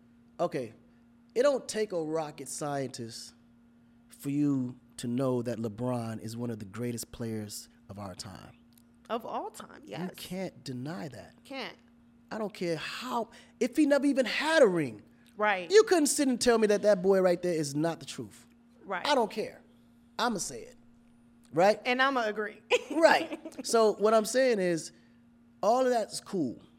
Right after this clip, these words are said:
Speaker 1: but it takes a team. It ain't built on one player. Otherwise, it'd be one-on-ones. N B A would be full of one-on-ones, thousands of players playing each other.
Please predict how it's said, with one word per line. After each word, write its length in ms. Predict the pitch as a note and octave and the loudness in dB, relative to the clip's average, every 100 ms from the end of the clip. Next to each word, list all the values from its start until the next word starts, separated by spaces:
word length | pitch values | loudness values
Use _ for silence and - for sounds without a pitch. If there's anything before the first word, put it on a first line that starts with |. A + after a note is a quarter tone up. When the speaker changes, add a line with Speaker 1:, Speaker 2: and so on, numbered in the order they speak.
| _ - - | _ -20 -2
Speaker 1:
but 400 | F#3 F#3+ - - _ F#3 | 2 2 0 -20 _ -4
it 100 | - | 0
takes 300 | A#3+ A3 - | 0 0 -4
a 60 | E3 | -6
team. 720 | - - C4 C#4+ F3+ A#2 G2+ - _ _ _ _ _ _ _ _ _ _ - | -4 -6 -2 0 2 0 -6 -18 _ _ _ _ _ _ _ _ _ _ -2
It 100 | G#3+ | 2
ain't 240 | C#4 A#3+ | 4 2
built 240 | F#3+ D4 - | 0 0 0
on 140 | F3 | 0
one 160 | E3 D3+ | 0 -2
player. 300 | D3 C3 G2+ | -6 -8 -6
Otherwise, 460 | D#3+ A#3 A3+ G#3 G3+ | 0 2 2 2 0
it'd 120 | G3+ | -4
be 100 | G3+ | -2
one-on-ones. 920 | F#3 G#3 G#3 G3+ A#3+ G#3+ A2 - - - _ _ _ _ | -2 -2 -2 -2 -2 -4 -8 -12 -16 -20 _ _ _ _
N 140 | F#3+ G#3 | -6 -2
B 160 | G3 | 0
A 40 | A#3 | 2
would 120 | G3+ | 0
be 140 | F3 F3 | -2 -8
full 260 | - D3 F3+ | -6 -2 -2
of 80 | F#3 | 0
one-on-ones, 640 | G3+ G#3 G#3+ A3 C3 - | -2 -2 -2 -4 -6 -8
thousands 380 | D#3+ E3+ F3+ F3 | -8 -6 -6 -8
of 80 | - | -6
players 300 | G3+ D#3 - | -2 -2 -6
playing 280 | E3+ D#3+ | -8 -6
each 160 | D#3 - | -6 -6
other. 220 | F3 G#2 | -6 -8